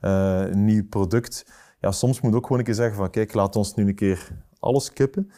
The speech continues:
eh, enkel maar bepaalde belangrijke zaken gaan checken. Maar laat ons nu niet alles tot in de puntjes automatiseren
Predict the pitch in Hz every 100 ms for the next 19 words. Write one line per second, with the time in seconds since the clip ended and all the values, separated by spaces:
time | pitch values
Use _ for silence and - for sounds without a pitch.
0 | - _ 120 107 104 104 104 113 113 120
1 | 113 101 98 120 123 123 120 98 107 117
2 | 110 104 107 107 107 98 95 90 127 -
3 | 151 - - _ 110 101 110 - 104 104
4 | 101 - 113 147 175 - 147 196 - -
5 | - - 113 - 110 98 - 160 170 131
6 | 127 123 110 98 90 113 139 156